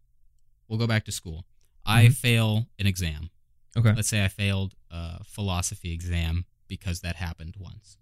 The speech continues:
Speaker 1: So if I wanted to have a negative explanatory style for that,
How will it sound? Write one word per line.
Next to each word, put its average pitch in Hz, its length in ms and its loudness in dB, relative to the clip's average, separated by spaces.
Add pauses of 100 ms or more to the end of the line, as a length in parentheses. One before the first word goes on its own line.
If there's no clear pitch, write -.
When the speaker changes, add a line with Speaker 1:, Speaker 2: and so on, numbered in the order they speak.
(1080)
Speaker 1:
So 117 480 2
if 131 320 2 (340)
I 117 120 2
wanted 131 500 -2
to 110 400 -2
have 110 200 0
a 104 40 4
negative 110 560 2
explanatory 92 800 -2
style 87 320 -8
for - 160 -14
that, 85 240 -8